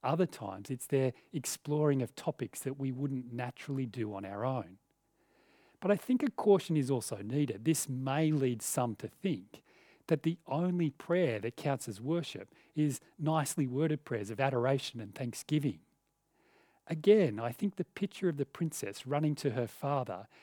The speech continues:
helps demonstrate why that isn't so. When the princess goes to her dad to ask for his help, it recognises that he is the only one who is capable of providing what she needs.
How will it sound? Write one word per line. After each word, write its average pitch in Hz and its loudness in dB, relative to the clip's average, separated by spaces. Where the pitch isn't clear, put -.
helps - -2
demonstrate 147 -2
why 120 -4
that 123 0
isn't 165 -2
so. 95 -10
When 190 4
the 156 8
princess 151 2
goes 147 0
to - -4
her 110 -2
dad 95 -6
to 147 -4
ask 131 0
for - -8
his 110 -6
help, 139 -4
it 185 2
recognises 147 -2
that 160 2
he 196 0
is 185 0
the 180 -4
only 196 2
one 104 -8
who 170 4
is 151 2
capable 160 -2
of 135 -6
providing 131 -2
what 110 -6
she - -4
needs. 123 -2